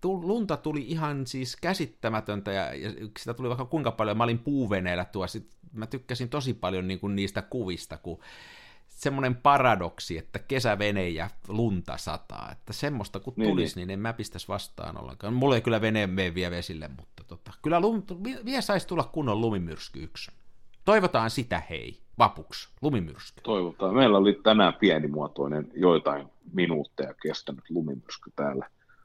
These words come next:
Speaker 1: Ai
Speaker 2: Kuisat
Speaker 1: jaa.
Speaker 2: kuivaa papanaa taivaalta.
Speaker 1: Aa.
Speaker 2: Tietysti järkytyi suunnattomasti. Että
Speaker 1: Joo, semmonen kyllä järkyttää osaa, mutta näin kun sitä toivoo, niin se ei sitten tule järkytyksenä.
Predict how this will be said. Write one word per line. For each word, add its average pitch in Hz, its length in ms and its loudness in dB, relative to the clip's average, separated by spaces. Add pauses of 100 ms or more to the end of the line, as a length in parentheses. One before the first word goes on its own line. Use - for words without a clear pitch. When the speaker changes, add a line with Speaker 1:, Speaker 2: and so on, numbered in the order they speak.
(120)
Speaker 1:
Ai - 140 0
Speaker 2:
Kuisat 76 240 2
Speaker 1:
jaa. - 100 -12
Speaker 2:
kuivaa 76 420 6
papanaa - 640 0
taivaalta. 71 680 -4 (300)
Speaker 1:
Aa. 90 100 -12
Speaker 2:
Tietysti 80 320 -4
järkytyi 71 560 -2
suunnattomasti. - 920 -10
Että - 240 -20 (1120)
Speaker 1:
Joo, 92 260 -10
semmonen 85 300 -10
kyllä 92 180 -8
järkyttää 90 680 -6
osaa, 85 440 -10
mutta - 320 -16 (920)
näin 123 200 2
kun 180 140 -2
sitä 165 220 0
toivoo, 147 640 2
niin 98 160 0
se 98 140 -4
ei 95 100 0
sitten 92 340 -8
tule 90 160 -6
järkytyksenä. - 840 -8